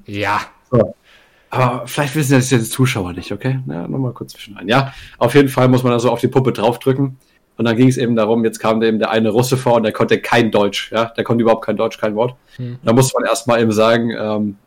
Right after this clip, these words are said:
Speaker 2: was quasi mit der Person ist. Also die ist eben bewusstlos und atmet nicht. Da muss man ja mal sagen, ja, eins eins zwei rufen bitte, wir brauchen einen Defibrillator und so einen Scheiß, ne?
Speaker 1: Ja.
Speaker 2: Und der Typ ist vorne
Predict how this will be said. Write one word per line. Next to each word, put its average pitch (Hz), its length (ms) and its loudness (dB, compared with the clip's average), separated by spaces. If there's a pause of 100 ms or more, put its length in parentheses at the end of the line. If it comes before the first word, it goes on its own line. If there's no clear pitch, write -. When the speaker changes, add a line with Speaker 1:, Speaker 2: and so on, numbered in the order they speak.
(580)
Speaker 2:
was 120 180 -2
quasi 117 180 2
mit 117 120 0
der 113 60 4
Person 110 360 0
ist. 160 160 -2
Also 107 180 -2
die 110 80 -2
ist 107 140 -2
eben 107 320 -4
bewusstlos 131 540 2
und 117 120 -4
atmet 127 280 2
nicht. 131 160 2
Da - 60 0
muss 123 140 -2
man 120 80 2
ja 113 40 0
mal 110 120 0
sagen, 107 260 0
ja, 117 280 -2 (240)
eins 110 180 -2
eins 104 200 -2
zwei 127 160 4
rufen 127 260 2
bitte, 120 220 0
wir 110 80 0
brauchen 110 220 2
einen 104 80 -2
Defibrillator 113 680 0
und 117 60 0
so 123 60 0
einen 123 80 0
Scheiß, 131 300 -2
ne? 135 160 0 (240)
Speaker 1:
Ja. 107 80 -16
Speaker 2:
Und - 140 -2
der 165 100 6
Typ 131 160 -2
ist 123 160 4
vorne 127 380 4